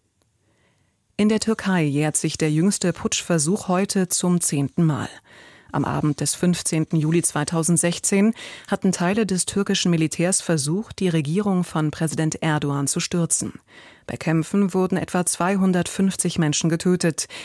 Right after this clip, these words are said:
mehr als zweitausend weitere verletzt. Der Putschversuch scheiterte nach wenigen Stunden, auch durch Widerstand in der Bevölkerung.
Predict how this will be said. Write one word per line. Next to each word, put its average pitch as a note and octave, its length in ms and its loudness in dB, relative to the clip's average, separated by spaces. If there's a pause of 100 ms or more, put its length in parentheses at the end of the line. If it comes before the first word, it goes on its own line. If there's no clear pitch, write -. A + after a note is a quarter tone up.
(200)
mehr D#3+ 160 2
als - 240 -2
zweitausend E3+ 580 0
weitere D3+ 400 -2
verletzt. - 640 -4 (480)
Der - 80 -6
Putschversuch D3 680 -2
scheiterte E3 540 0
nach D3 240 -2
wenigen D#3+ 360 2
Stunden, E3+ 540 2 (300)
auch F#3+ 300 0
durch G3 320 -2
Widerstand F3 640 2
in C#3+ 140 -2
der D3 100 0
Bevölkerung. E3 720 -2